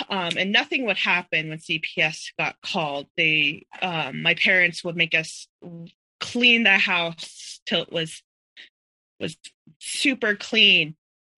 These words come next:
And then when C P S would come, because my parents got notified before C P S came, when C P S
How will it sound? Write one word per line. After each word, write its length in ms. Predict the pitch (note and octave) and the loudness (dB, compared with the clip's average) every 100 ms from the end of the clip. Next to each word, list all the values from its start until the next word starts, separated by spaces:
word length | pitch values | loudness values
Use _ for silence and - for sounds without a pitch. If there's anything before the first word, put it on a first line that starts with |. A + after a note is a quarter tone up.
| - _ _ _ - | -20 _ _ _ -4
And 120 | A3 | 2
then 240 | G3+ G3+ F#3+ | 4 4 2
when 140 | F#3 | -2
C 220 | F#3+ F#3 | -2 -4
P 200 | - F#3+ | 0 4
S 200 | C4 - | 4 2
would 140 | F#3+ G3 | -6 -6
come, 200 | F3+ F3 | -8 -6
because 320 | F3 F3 E3+ | -2 -2 -2
my 80 | E3 | -4
parents 340 | F3+ E3 - | -2 -2 -2
got 160 | E3 E3+ | -4 -2
notified 440 | D#3+ E3 D#3+ D#3 | -4 -2 -2 -2
before 340 | D#3 - F3 | -4 -4 -4
C 240 | D#3+ - D#3+ | -4 -6 -6
P 160 | - | 0
S 320 | D#3 D#3+ - _ | 0 0 -14 _
came, 460 | - G3 D#3+ D3 E3 _ - - - | 2 4 4 2 -4 _ -20 -18 -8
when 140 | F3+ E3+ | -6 0
C 180 | G3+ | 0
P 220 | F#3 - F3 | 2 4 4
S 440 | F3 - - | 4 -4 -12